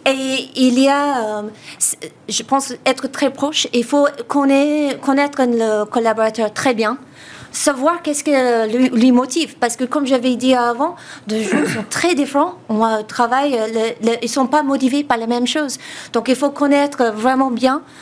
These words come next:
notre collaborateur et trouver qu'est-ce que c'est des choses qui passionnent. Et après, attirer cette passion vers le succès de l'équipe, parce qu'on peut profiter de cette passion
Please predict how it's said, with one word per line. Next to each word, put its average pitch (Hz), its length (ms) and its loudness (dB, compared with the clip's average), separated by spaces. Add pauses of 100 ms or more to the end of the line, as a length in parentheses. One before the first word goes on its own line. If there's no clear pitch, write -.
(100)
notre 240 240 0
collaborateur 233 760 0 (180)
et 240 140 0
trouver 370 500 0
qu'est-ce 349 200 -2
que 359 80 2
c'est 320 160 0
des 269 100 0
choses 311 260 -2
qui 240 200 -2
passionnent. 277 640 -2 (480)
Et 240 100 2
après, 247 380 0
attirer 262 320 -2
cette 277 240 -4
passion 247 280 -2 (680)
vers 269 380 0
le 240 80 -2
succès 320 340 -2
de 247 100 -2
l'équipe, 269 380 -2 (140)
parce 233 160 -2
qu'on 285 280 -2
peut 330 240 -4
profiter 320 580 -2
de 269 120 0
cette 254 220 0
passion 254 340 -4